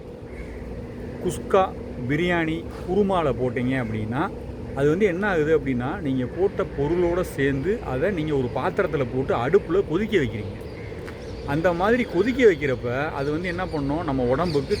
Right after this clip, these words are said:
தேவையில்லாத சத்தை தான் உண்டு பண்ணும். அது வந்து நம்ம உடம்புல தேவையில்லாத கொழுப்புகளை உண்டு பண்றதுக்கு உண்டான வாய்ப்புகள் அதிகமா இருக்கு.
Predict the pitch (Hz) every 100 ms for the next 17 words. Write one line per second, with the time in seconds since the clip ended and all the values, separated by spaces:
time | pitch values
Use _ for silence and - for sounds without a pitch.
0 | - 170 214 202 175 185 180 147 156 151
1 | 175 135 156 139 120 110 123 107 - -
2 | - - - 156 220 180 226 214 175 151
3 | 165 165 202 - 175 180 160 165 160 147
4 | 127 131 180 156 151 151 151 139 135 123
5 | 127 131 190 135 127 123 165 196 117 127
6 | 147 135 139 185 120 110 -